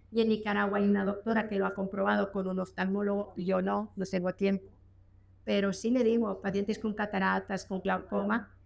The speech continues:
se ponen gotitas de agua de mar en los ojos. Porque después, en la presentación,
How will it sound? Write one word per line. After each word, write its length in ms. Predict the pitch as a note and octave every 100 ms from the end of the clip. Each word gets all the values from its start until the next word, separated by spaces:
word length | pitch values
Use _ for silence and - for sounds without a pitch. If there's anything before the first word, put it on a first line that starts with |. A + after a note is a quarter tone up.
| -
se 180 | -
ponen 320 | G3+ G#3 G#3+ A#3
gotitas 460 | A#3+ A3 G#3+ A#3
de 80 | G#3+
agua 180 | G3+ A3
de 80 | G#3+
mar 180 | G3+
en 120 | A3 A3+
los 180 | F#3+
ojos. 320 | G#3+ A3 - E3 - - - - -
Porque 360 | G#3+ G#3+ G#3+ G3+
después, 800 | G3+ - A3+ A#3 A#3+ A#3+ - - -
en 160 | G3+
la 120 | F#3+ F#3+
presentación, 1120 | G3 F3+ G3+ G3 G3+ G3 - A#3 A3 A3+